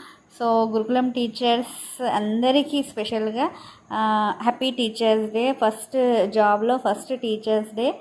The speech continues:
ఆ, so, చాలా స్పెషల్‌గా ఉండింది అనుకుంటున్నాను.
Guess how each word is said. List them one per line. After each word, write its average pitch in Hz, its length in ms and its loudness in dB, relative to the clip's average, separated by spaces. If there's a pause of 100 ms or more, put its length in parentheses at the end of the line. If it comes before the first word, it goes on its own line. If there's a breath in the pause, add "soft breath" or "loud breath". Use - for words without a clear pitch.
(440 loud breath)
ఆ, 208 80 0
so, 233 320 -2
చాలా 214 120 2
స్పెషల్‌గా 240 520 0
ఉండింది 233 340 2
అనుకుంటున్నాను. 214 880 -2